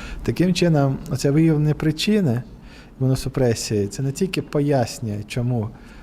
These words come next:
виникла герпесвірусна інфекція, чому Д Н К віруса в лейкоцитах крові зберігається, нема санації крові, а ще й шлях до більш ефективного лікування. Ви даєте етіотропну терапію,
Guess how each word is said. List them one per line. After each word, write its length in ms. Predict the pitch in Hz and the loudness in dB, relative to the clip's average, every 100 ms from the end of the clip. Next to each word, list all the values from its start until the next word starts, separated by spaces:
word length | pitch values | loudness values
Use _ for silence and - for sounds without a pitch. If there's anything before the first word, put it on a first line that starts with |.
| - | -4
виникла 420 | 123 123 117 113 | 0 0 0 0
герпесвірусна 760 | 107 113 - 113 127 120 - 120 | 2 0 -2 -6 -2 -2 -2 -2
інфекція, 600 | 117 185 196 - 165 139 | 0 0 -2 -2 -2 -2
чому 320 | - 117 117 | -2 -2 -2
Д 160 | 113 117 | 0 0
Н 120 | 117 | 0
К 160 | 127 117 | 0 2
віруса 380 | 120 113 - | 2 0 -2
в 40 | 110 | 0
лейкоцитах 560 | 110 117 110 - 113 | 0 -2 -8 -4 -4
крові 300 | - 120 127 | 0 0 0
зберігається, 720 | 143 156 160 151 160 156 - 120 | -2 -2 -2 0 0 0 0 0
нема 240 | 113 113 | 0 0
санації 560 | - 117 110 - - 143 | 0 0 -2 -2 -4 -4
крові, 420 | - 165 165 196 - - - - - - - | 0 0 0 -2 -8 -18 -18 -16 -16 -16 -2
а 160 | 139 139 | 0 2
ще 360 | - 196 202 | 2 2 4
й 480 | 202 160 139 135 131 160 165 - - | 4 4 4 4 2 -2 -10 -18 -14
шлях 460 | - 147 175 170 | -6 0 0 0
до 320 | 135 143 143 - - | 0 0 0 -2 -8
більш 360 | 139 151 160 - | 0 2 2 0
ефективного 600 | - - - 139 139 127 | -2 -2 0 0 2 2
лікування. 680 | 135 131 139 123 92 92 101 | 0 0 2 2 2 -2 -4
Ви 120 | 117 | -4
даєте 400 | 120 127 123 131 | -2 -2 -2 -6
етіотропну 600 | 123 127 120 127 117 123 | -8 -8 -6 -6 -4 -6
терапію, 540 | 117 151 156 196 190 | -4 -4 -2 0 0